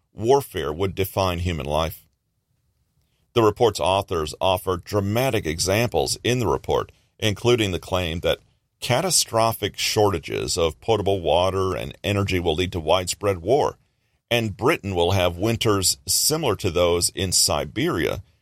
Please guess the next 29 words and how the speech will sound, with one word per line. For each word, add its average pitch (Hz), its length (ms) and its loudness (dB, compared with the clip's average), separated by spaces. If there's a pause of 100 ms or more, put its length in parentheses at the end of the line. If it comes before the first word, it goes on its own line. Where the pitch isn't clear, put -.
(140)
as 120 260 0
European 107 480 0
temperatures 90 440 -2
drop 98 420 0
off 80 320 0
radically, 82 680 -4 (580)
all 107 480 2 (320)
by 92 160 2
twenty 78 420 -6
twenty. 78 400 -4 (1400)
Twenty 87 260 -4
twenty 101 320 0
is 95 100 -8
now 95 180 2
come 107 200 -2
and 123 100 -4
gone. 110 380 0 (1000)
In 139 140 2
two 185 140 -2
thousand 143 400 2
and 107 100 -2
seventeen, 92 640 0 (720)
Yemenis 110 600 2
experienced 107 720 -2
water 98 320 2
shortages 80 600 -4
because 87 320 -2
of 64 180 -8
war, 101 540 0